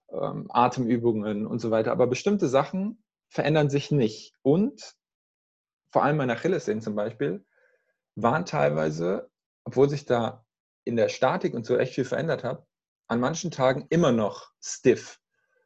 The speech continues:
Und dann hatte ich ein Erlebnis, das war ganz einschneidend, das war noch vorher.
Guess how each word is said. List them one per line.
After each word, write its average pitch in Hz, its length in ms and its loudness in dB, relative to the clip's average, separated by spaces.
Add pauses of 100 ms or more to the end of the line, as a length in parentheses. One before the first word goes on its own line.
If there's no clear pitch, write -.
(760)
Und 117 80 -2
dann 143 120 6
hatte 160 120 4
ich - 200 -10 (400)
ein 143 220 6
Erlebnis, 170 400 2
das 127 100 -4
war 120 100 2
ganz 131 280 -2
einschneidend, 170 720 -6
das - 140 -8
war 117 80 2
noch 110 140 -6
vorher. 170 640 -2